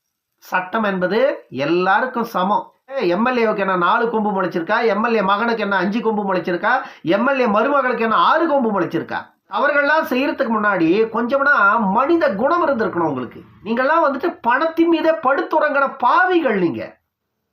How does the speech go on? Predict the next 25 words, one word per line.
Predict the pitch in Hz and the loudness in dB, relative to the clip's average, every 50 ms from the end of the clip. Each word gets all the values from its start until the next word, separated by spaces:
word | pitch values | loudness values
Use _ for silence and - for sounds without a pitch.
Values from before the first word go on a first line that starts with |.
| _ _ _ _ - - - - | _ _ _ _ -20 -12 -6 -2
அதனாலதான் | 185 240 294 320 320 330 330 330 349 370 359 294 | -2 0 2 2 2 4 4 2 2 2 2 0
ஏழைகளுடைய | 247 269 311 330 339 349 359 359 330 339 320 311 311 285 277 | 2 2 2 2 2 2 0 0 0 0 0 0 0 0 0
வழி | 269 285 320 349 381 | 2 2 2 2 2
உங்களுக்கு | 381 349 330 302 294 - 269 | 2 2 0 0 -2 -2 -4
தெரியல. | 226 - 285 320 349 349 392 302 220 160 - - - - _ _ _ _ _ _ _ _ _ _ _ _ _ _ - | -4 -2 -2 0 2 2 0 0 -2 -4 -4 -6 -10 -14 _ _ _ _ _ _ _ _ _ _ _ _ _ _ -8
ஏழைகளுடைய | 160 214 269 302 320 330 330 320 302 277 277 269 254 240 233 208 | -4 0 2 2 2 2 2 0 0 0 0 0 0 0 0 0
வழி | 202 247 277 302 359 381 | 0 2 2 2 2 2
உங்களுக்கு | 359 320 277 269 233 202 - | 2 2 0 0 -2 -2 -2
தெரிஞ்சிருந்தா | - 220 214 208 220 214 202 185 190 247 294 | -2 -2 -2 -2 -2 -2 -2 -2 0 0 0
இந்த | 311 302 277 254 240 - | 0 -2 -2 -4 -4 -2
கொடுமையை | 262 285 330 359 349 330 311 277 | -2 0 0 0 0 0 0 0
நீங்க | 254 247 233 220 - | -2 -2 -2 -4 -4
பண்ணிருக்க | - - 262 330 359 349 339 262 269 | -4 -2 -2 0 0 -2 -2 -2 -2
மாட்டீங்க. | 220 202 180 151 147 135 120 - - - _ _ | -2 -2 -2 -4 -6 -8 -10 -10 -12 -14 _ _
அந்த | - 196 196 185 | -14 -6 -4 0
ஆண்ட்ரோ | 175 208 254 320 339 - 339 330 320 311 | 0 2 2 0 0 0 0 0 2 2
மதிவாணன் | 285 277 277 269 269 269 262 262 247 226 | 2 0 0 2 2 0 0 0 -2 -2
கூட | 247 277 339 | 0 0 0
அந்த | 330 330 254 | 0 0 0
வீடியோவுல | 226 254 302 339 320 285 262 254 220 | 0 0 0 2 2 2 2 2 0
பேசியிருக்கான், | 185 214 220 226 226 226 180 - 196 196 190 | 0 0 0 0 2 0 -2 -2 0 0 0
அதை | 190 190 | 0 0
கூட | 226 254 262 | 0 0 0
நான் | 240 208 - | 0 -2 -2
கேட்டேன். | 208 190 202 185 170 170 165 180 220 269 381 | -2 -2 -2 -2 -2 -2 -2 -2 -2 -4 -6